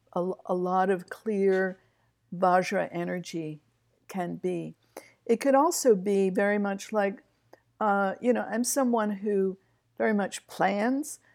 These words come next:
I sort of plan my life. If I have to do anything, I get, like, I'm a trainer, uh, in personal and professional development. I love creating curriculum. Now, everybody goes at their <laughs> own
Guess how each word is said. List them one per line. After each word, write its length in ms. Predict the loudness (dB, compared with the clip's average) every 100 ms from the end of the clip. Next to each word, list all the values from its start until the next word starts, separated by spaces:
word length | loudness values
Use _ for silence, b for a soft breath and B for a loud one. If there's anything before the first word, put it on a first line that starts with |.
| B
I 40 | -4
sort 220 | 0 0
of 140 | 0
plan 500 | -6 -4 -2 0 0
my 140 | 0 0
life. 540 | 2 2 0 -2 -12 _ b b _ -6
If 120 | -2
I 60 |
have 180 | -2 -2
to 100 | -6
do 240 | -2 0 0
anything, 580 | 0 -4 -4 -4 -4 -4
I 200 | -4 -4 -6 0
get, 340 | 2 0 -4 0
like, 260 | 0 2
I'm 260 | -2 -2 -4
a 180 | -6 -10
trainer, 520 | -8 -6 -6 -8 -14 -6
uh, 400 | -2 0 -2 -6 -6
in 280 | -6 -6 -6
personal 380 | -6 -4 -6 -8
and 80 |
professional 500 | -8 -6 -6 -6 -8
development. 600 | -8 2 4 4 0 -10 -12 b b b
I 80 | -2
love 720 | -2 2 6 6 4 0 -4 -14 _ _
creating 480 | -4 -2 -2 -4 -8
curriculum. 640 | -4 -4 -2 -2 -2 -4 -10 _ -4
Now, 100 | 0
everybody 360 | 0 2 0 0
goes 320 | 0 0 0
at 120 | -4
their 160 | -4 -2
<laughs> 240 | -2 0
own 140 | 0